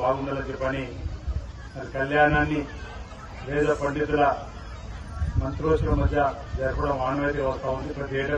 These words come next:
కూడా మీరు ఆహ్వానించారు, మీరు రావడం, అమ్మవారి కళ్యాణంలో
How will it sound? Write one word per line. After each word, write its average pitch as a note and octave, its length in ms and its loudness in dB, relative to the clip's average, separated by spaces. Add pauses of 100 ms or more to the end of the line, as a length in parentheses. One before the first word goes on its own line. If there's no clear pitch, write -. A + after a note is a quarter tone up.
కూడా C#3+ 160 4 (840)
మీరు C3+ 260 -6
ఆహ్వానించారు, D3+ 580 4
మీరు C#3+ 220 0
రావడం, C#3+ 340 2 (340)
అమ్మవారి C#3 440 2
కళ్యాణంలో C#3+ 380 0